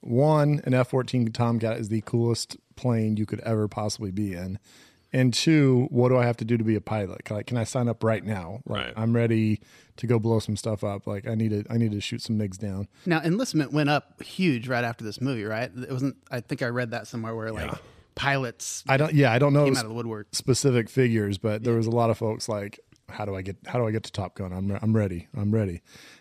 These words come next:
Speaker 1: And, uh, I actually had some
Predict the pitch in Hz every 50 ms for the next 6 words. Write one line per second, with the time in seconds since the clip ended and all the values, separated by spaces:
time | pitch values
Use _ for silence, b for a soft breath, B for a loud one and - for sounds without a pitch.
0 | B B - 143 143 139 139 135 123 165 165 143 135 127 123 120 - - 135 160
1 | 180 185 170 - - 165 156 147 143 135 131 127 123 123 156 - _ _ _ _
2 | - - - 123 123 120 120 120 110 - - 120 120 117 113 110